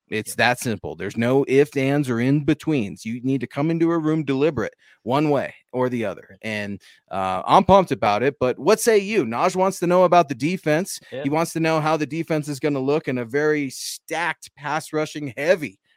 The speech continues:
Speaker 1: A F C
Speaker 2: Yeah.
Speaker 1: West. How do you think?
Speaker 2: Uh, I tell you, uh, they're having fun, I think, out there. And that's number one key, whether you're playing in Pop Warner or you're playing in the N F L at the highest level. If you're not having fun, you're not playing to your optimal, uh, uh, best. And I think that's gonna be a big thing.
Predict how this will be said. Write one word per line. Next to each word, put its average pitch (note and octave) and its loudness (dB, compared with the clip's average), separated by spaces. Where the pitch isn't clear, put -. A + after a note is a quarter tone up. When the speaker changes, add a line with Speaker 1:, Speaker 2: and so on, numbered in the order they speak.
Speaker 1:
A C#3 -2
F B2+ -6
C - -10
Speaker 2:
Yeah. A2 -10
Speaker 1:
West. A2 -8
How C#3 -2
do D3 -4
you C#3 -6
think? B2 -8
Speaker 2:
Uh, E3 -2
I D#3+ 0
tell F#3 0
you, D3 0
uh, C3 6
they're C#3+ 2
having D3 0
fun, B2 0
I A2+ -6
think, A2 -12
out G#2+ -10
there. G#2+ -8
And A#2 -8
that's C3 -2
number B2 -8
one A#2+ -6
key, A#2+ -14
whether A2+ -4
you're A2 -12
playing A#2+ -8
in A2 -10
Pop A#2+ -4
Warner A#2+ -4
or A2+ -4
you're G#2+ -8
playing A#2 -10
in A2+ -8
the A2 -8
N A2+ -8
F G#2 -10
L A#2+ -2
at A2 -10
the G2+ -20
highest G#2+ -10
level. A#2 -4
If G#2+ -12
you're B2+ -10
not B2 -4
having A2+ -6
fun, A#2+ -6
you're A2+ -8
not G#2 -10
playing B2 -6
to A2 -12
your A2 -4
optimal, A#2+ -4
uh, A2+ -2
uh, A#2 -6
best. D#3 0
And C3+ -6
I A#2+ -4
think C3+ -8
that's C#3 0
gonna C#3+ -4
be C3 -2
a A#2+ 0
big A2+ -6
thing. D3+ -4